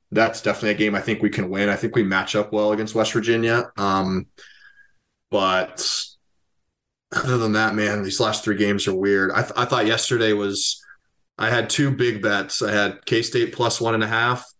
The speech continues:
um, which I felt pretty good about. And then, you know, I already talked about it, the, the, the, uh, Keontae, Keontae fifteen point parlay. Looking at the box score now, I should have just done a twenty point parlay 'cause they both scored twenty. So, <laughs> um, I guess beggars can't be choosers, but,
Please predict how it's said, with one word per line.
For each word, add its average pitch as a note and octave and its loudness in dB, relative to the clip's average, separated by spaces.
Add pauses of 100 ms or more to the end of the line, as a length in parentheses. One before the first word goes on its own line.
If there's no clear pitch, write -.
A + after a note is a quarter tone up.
(140)
um, G2 0
which G#2 0
I G2+ 2
felt - -2
pretty G#2 0
good G#2+ 0
about. G#2 0
And F#2+ -4
then, F#2+ 0 (300)
you G2+ 0
know, G2 0
I F#2+ -2
already F#2+ 2
talked F#2 -2
about F#2 0
it, - -8 (300)
the, D2 -6
the, C#2+ -8
the, G2 2
uh, G2+ -6
Keontae, G2+ 0
Keontae G2 0
fifteen G2+ -2
point F2+ -2
parlay. F#2 2 (340)
Looking C#3+ 2
at A#2+ -2
the B2+ -4
box C#3+ 0
score G#2+ 0
now, G2 0
I G2+ 2
should F3 2
have D3+ 4
just G#2 -2
done F#2+ -2
a - -8
twenty E3 -2
point F#2+ -4
parlay F2+ -2
'cause G#2+ -2
they A2 2
both B2 2
scored F#2+ -2
twenty. A2 0
So, G#2+ 0 (260)
<laughs> - -6
um, G2 2 (180)
I B2 2
guess A2 -2
beggars A2 0
can't A2 -2
be G2 -4
choosers, F#2+ 0
but, F#2+ 0